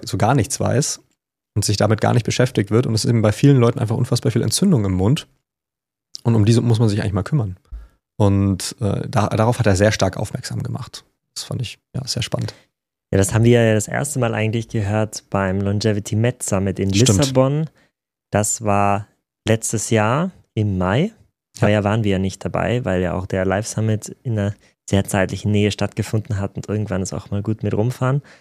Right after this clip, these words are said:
Speaker 2: Aber da war der Miguel Stanley, das ist auch ein sehr bekannter Zahnarzt, vor allem in Portugal und Spanien, also kennt man hier wahrscheinlich nicht,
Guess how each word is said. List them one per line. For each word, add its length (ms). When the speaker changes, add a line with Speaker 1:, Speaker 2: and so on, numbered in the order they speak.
Speaker 2:
Aber 440
da 100
war 120
der 100
Miguel 400
Stanley, 640
das 160
ist 60
auch 160
ein 80
sehr 520
bekannter 600
Zahnarzt, 500
vor 100
allem 300
in 300
Portugal 520
und 100
Spanien, 580
also 160
kennt 280
man 100
hier 200
wahrscheinlich 480
nicht, 300